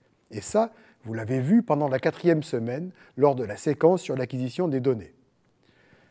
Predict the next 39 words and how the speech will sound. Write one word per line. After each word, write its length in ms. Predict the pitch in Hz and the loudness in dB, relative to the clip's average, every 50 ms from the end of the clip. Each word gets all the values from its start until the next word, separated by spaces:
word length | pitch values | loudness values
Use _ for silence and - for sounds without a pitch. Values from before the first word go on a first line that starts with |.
| _ _ | _ _
Ce 140 | - - 196 | 0 4 4
qui 200 | 196 - 190 175 | 6 6 6 4
est 140 | 156 - 240 | 6 8 8
important 500 | 269 247 - 269 220 - - 262 202 147 | 6 6 6 2 0 2 2 0 2 2
ici 420 | 123 110 110 - - 127 135 170 - _ _ _ - | 0 -4 -6 -10 -10 -10 -10 -10 -12 _ _ _ -12
est 100 | - 131 | -10 -6
que 100 | 117 - | -2 -2
vous 140 | 143 135 143 | 0 0 -2
compreniez 640 | - - 151 143 - - - 151 147 143 123 120 | -2 -2 -2 -4 -2 2 2 2 2 2 0 -2
bien 400 | 113 113 113 120 139 139 170 196 185 - _ _ _ - | -2 -2 0 0 0 0 0 -4 -6 -12 _ _ _ -10
que 80 | - | 0
l'amplitude 680 | - 156 190 196 196 - 233 220 196 - - 214 175 139 | 4 4 4 4 4 2 2 2 2 2 0 0 2 4
des 240 | 131 151 147 139 156 | 4 4 4 4 4
ondes 180 | 147 131 104 | 2 0 0
diffractées 680 | 98 110 175 190 - - 160 139 - - - 120 113 - _ _ _ _ _ _ - | -4 -2 -4 -4 -2 -2 -4 -4 -4 -8 -10 -10 -10 -10 _ _ _ _ _ _ -12
ne 60 | 123 | -12
sera 320 | 113 - - 98 98 95 98 | -10 -8 -8 -8 -8 -8 -4
pas 160 | - - 165 | 0 2 2
la 120 | 156 127 107 | 2 2 0
même 300 | 98 90 92 101 113 143 _ _ _ _ _ | -2 -8 -12 -14 -14 -16 _ _ _ _ _
si 200 | - - - 156 | -10 -2 0 0
on 100 | 139 123 | 0 0
se 140 | - - 135 | 0 -2 -4
place 600 | 113 - 117 95 82 - - - - - - _ _ _ _ _ _ _ _ _ | -4 -4 -10 -10 -10 -12 -16 -18 -18 -18 -20 _ _ _ _ _ _ _ _ _
à 120 | - 143 156 | 2 4 4
l'énergie 640 | 156 160 156 160 160 143 147 139 131 135 139 123 - _ _ _ _ _ _ _ - | 6 4 4 4 2 2 0 -2 -4 -4 -8 -10 -12 _ _ _ _ _ _ _ -4
correspondant 680 | - 123 117 123 - - - 139 139 139 139 131 117 - - - | -4 -2 -2 -2 -4 -4 -2 -2 0 2 0 0 -2 -4 -12 -12
à 80 | 107 | -12
la 100 | 101 90 | -10 -10
fluorescence 720 | - - - 160 165 156 139 143 - - 135 120 98 - - | -10 -6 0 4 6 8 8 6 4 0 -4 -10 -8 -4 -2
maximale, 640 | 151 156 143 - - - 120 104 101 110 139 208 - _ _ _ _ _ _ _ _ _ - - - - | -2 -2 0 -2 -6 -8 -8 -8 -6 -6 -8 -8 -10 _ _ _ _ _ _ _ _ _ -20 -20 -18 -12
au 100 | - - | -10 -8
sommet 360 | 107 - - 139 131 135 127 | -4 0 2 2 2 2 0
d'un 180 | 110 110 107 110 | -2 -4 -6 -8
pic 400 | 107 - - 180 220 - - - - | -6 0 2 2 2 2 -2 -12 -12
appelé 320 | 117 104 - 120 113 113 | -10 -8 -6 -4 -6 -6
pic 260 | - - 156 160 131 117 | -4 -2 -2 -2 -2 -2
de 80 | 107 | -6
Friedel, 540 | 104 - - - 185 165 117 113 107 117 - | -10 -10 -4 0 0 2 2 0 -4 -6 -10